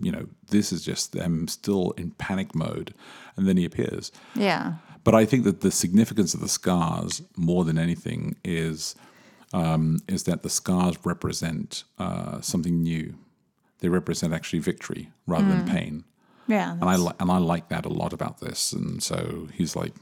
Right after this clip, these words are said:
Speaker 1: you see inside that, that there's a, a transformation. So that's why I believe that Jesus has retained them, um, both the scars and the hands and, and the side and so
Speaker 2: No,
Speaker 1: on.
Speaker 2: I mean, I, I think that
Speaker 1: Yeah.
Speaker 2: obviously is true too. I just
Speaker 1: Yeah.
Speaker 2: wonder why that would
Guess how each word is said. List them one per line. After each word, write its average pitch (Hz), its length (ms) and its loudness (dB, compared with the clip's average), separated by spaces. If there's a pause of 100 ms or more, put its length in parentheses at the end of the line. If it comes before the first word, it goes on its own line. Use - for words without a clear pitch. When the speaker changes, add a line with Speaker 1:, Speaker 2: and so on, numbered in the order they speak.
(640)
Speaker 1:
you 90 140 4
see - 200 0
inside 85 380 -2
that, - 180 -4
that 80 220 -6
there's 82 280 -4
a, - 680 -6
a - 60 -10
transformation. 85 580 -4
So 101 140 -2
that's 127 180 -2
why 87 180 2
I 82 60 -4
believe 82 260 -4
that 82 100 -6
Jesus 80 340 -6
has 78 120 -8
retained 80 400 -6
them, 80 260 -10 (840)
um, 85 460 -4
both 85 220 -2
the 90 60 -8
scars 85 320 -4
and 82 100 -4
the - 40 -8
hands 80 320 -2
and, - 240 -6
and - 120 -8
the - 100 -10
side 50 240 -4
and - 80 -8
so 254 80 2
Speaker 2:
No, 285 120 6
Speaker 1:
on. 185 60 4
Speaker 2:
I 180 40 4
mean, 185 120 0
I, 180 100 -2 (340)
I 180 60 -8
think - 420 -12
that - 80 2
Speaker 1:
Yeah. - 240 6
Speaker 2:
obviously 165 500 -8
is 165 160 -10
true 160 220 -8
too. 165 320 -4
I 160 100 -2
just 190 220 4
Speaker 1:
Yeah. 185 40 0
Speaker 2:
wonder 180 220 2
why 160 380 -2
that 165 240 -4
would 165 160 -4